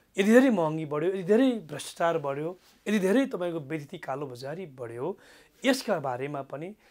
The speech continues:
यो सरकारको, यो जनसरकारका सन्दर्भमा पनि गाई पालक किसानहरूको दुध बिक्री भएको छैन, बि-, बिक्री गरेको दुधको मूल्य पाएको छै, छैन, अ,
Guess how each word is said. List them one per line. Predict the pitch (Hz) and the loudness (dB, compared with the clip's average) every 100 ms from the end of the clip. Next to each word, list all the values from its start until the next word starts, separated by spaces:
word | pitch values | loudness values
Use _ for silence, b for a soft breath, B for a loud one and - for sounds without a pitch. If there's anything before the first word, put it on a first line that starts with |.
| b - | b -2
यो | 254 | -2
सरकारको, | 262 160 160 170 180 185 165 160 | 0 0 2 2 2 -2 -8 -8
यो | 175 202 165 | 0 0 0
जनसरकारका | 156 170 175 175 180 185 156 | -4 -4 -4 -2 -4 -4 -8
सन्दर्भमा | - 131 131 131 131 | -10 -10 -8 -8 -10
पनि | 135 147 165 _ 147 | -10 -12 -14 _ -4
गाई | 151 151 | -2 0
पालक | 147 147 143 | -2 -6 -6
किसानहरूको | 147 - 147 147 143 151 151 B B - | -12 -10 -10 -8 -10 -12 -14 B B -16
दुध | 131 165 170 - _ - | -8 -4 -4 -6 _ -18
बिक्री | 127 151 170 | -12 -8 -6
भएको | 147 151 156 | -4 -4 -6
छैन, | 147 156 151 | -8 -12 -10
बि-, | 131 160 156 | -10 -10 -8
बिक्री | 165 160 | -6 -2
गरेको | 156 151 156 | -4 -4 -8
दुधको | 147 156 156 | -10 -8 -10
मूल्य | 131 131 151 | -8 -6 -6
पाएको | 160 147 151 160 160 | -4 -4 -4 -8 -10
छै, | - 147 - _ _ _ _ _ - | -8 -10 -12 _ _ _ _ _ -8
छैन, | 147 165 | -4 0
अ, | 165 | -2